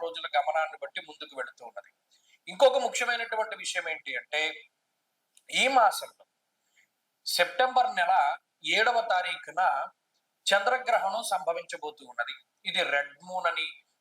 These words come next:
భయంకరమైన విపత్తులు వస్తాయని, అనేక రకాలైనటువంటి సమస్యలు వస్తాయని, ముఖ్యంగా కొన్ని రాసుల వారిని అయితే భయపెడుతూ ఉన్నారు.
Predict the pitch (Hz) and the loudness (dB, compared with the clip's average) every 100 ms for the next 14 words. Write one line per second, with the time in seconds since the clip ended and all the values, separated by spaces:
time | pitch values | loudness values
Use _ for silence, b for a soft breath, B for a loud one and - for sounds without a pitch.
0 | _ - 170 208 - 196 190 190 156 156 | _ -2 0 -2 -2 -2 -2 -4 -6 -6
1 | 180 - 156 147 160 151 156 147 156 - | -6 -4 -6 -2 0 0 -2 -8 -8 -12
2 | _ _ - 170 220 226 202 - 202 202 | _ _ -8 -2 0 2 2 2 -2 -2
3 | 202 190 190 185 156 160 180 185 160 143 | -8 -10 -8 -6 -4 -2 -4 -4 -6 -4
4 | - 151 143 151 156 - - - 196 214 | 0 0 0 -6 -10 -14 -8 -4 0 0
5 | 214 180 165 147 165 202 190 180 175 151 | -2 -4 0 2 2 0 -2 -2 -2 -6
6 | 165 185 - 170 185 175 156 151 123 101 | -6 -8 -8 -8 -8 -10 -10 -8 -4 -4